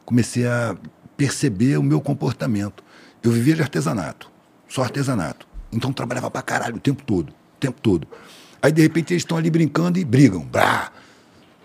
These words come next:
Aí qual é a atitude masculina? Aí, é o seguinte, você pra lá, você pra lá, não quero ver vocês perto um do outro. E continuo trabalhando.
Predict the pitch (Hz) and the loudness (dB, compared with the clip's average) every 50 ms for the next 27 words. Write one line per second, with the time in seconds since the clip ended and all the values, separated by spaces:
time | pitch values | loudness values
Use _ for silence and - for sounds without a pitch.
0 | _ - 110 107 - 151 151 156 - - - 156 135 131 135 131 117 - - 117 | _ -2 2 6 6 6 6 6 2 0 2 6 8 8 8 8 6 4 4 4
1 | 107 107 98 85 76 - - - 156 175 156 139 - - - 180 147 156 147 110 | 4 4 4 2 0 -4 -4 0 4 6 8 6 6 4 2 4 6 6 6 6
2 | - - 95 113 117 - - 147 - - 123 104 90 104 120 127 - - - 110 | 4 2 0 0 0 0 0 -2 0 0 0 0 2 2 2 2 0 -2 -4 0
3 | 120 139 - - 147 - 143 - 151 123 120 131 127 104 - - 117 131 131 - | 2 2 2 2 0 0 2 2 2 2 2 2 2 2 0 0 2 2 2 4
4 | - 143 139 131 143 135 143 131 - 147 143 - - - 147 139 - - - 165 | 2 2 2 4 4 4 2 2 2 2 0 0 4 6 6 6 6 4 2 4
5 | 170 165 170 131 110 101 95 87 - 76 - - _ _ _ _ _ _ _ _ | 6 6 8 8 8 8 6 4 0 -6 -16 -18 _ _ _ _ _ _ _ _
6 | _ _ - 120 - 131 127 - 123 120 117 117 - 117 117 131 131 113 92 87 | _ _ 4 6 8 8 8 8 8 4 4 4 2 0 0 2 0 0 0 -2
7 | 85 78 67 | -4 -6 -10